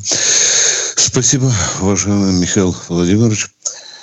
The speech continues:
Уважаемые товарищи, у меня есть минутка времени и скорбная весть.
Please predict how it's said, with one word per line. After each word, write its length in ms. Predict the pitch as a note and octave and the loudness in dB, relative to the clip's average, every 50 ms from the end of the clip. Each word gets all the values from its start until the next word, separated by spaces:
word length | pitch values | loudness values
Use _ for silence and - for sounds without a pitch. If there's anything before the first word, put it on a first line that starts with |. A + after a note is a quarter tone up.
| - - - - - - _ _ _ _ _ _ - | -20 -20 -20 -20 -20 -20 _ _ _ _ _ _ 0
Уважаемые 440 | G2+ G#2+ G2+ A2 A2+ A2 G#2+ G#2 | 2 2 4 2 2 2 0 0
товарищи, 400 | G2+ G2+ G2+ G#2 G2+ F#2 - - | 0 0 0 2 2 0 0 0
у 60 | G2 F#2+ | 0 0
меня 160 | G2+ G2 F#2+ | 2 2 2
есть 180 | F#2 F2 - | 2 0 0
минутка 400 | F#2 F#2 F#2 F#2+ F2+ - - - F2+ | 0 0 2 2 0 0 0 0 2
времени 600 | F2 G2 A2 A#2+ A2 A2 G#2+ F#2+ F#2 F#2 F#2 F2 - - - - | 2 4 2 2 2 2 2 2 4 2 2 0 -2 -6 -4 0
и 200 | - F#2+ F#2 F2 | 2 2 2 2
скорбная 920 | D#2+ - - - - - G#2+ G2 F2 D#2 D#2+ F#2 F#2 F2+ F2+ F2+ F2 D#2+ - - - | 2 0 0 -2 0 0 2 2 2 0 0 0 2 2 2 0 0 -4 -6 -10 -4
весть. 520 | D2 D#2+ F2+ F2+ E2+ D#2+ - - - - | 0 2 2 4 2 0 -2 -4 -6 -8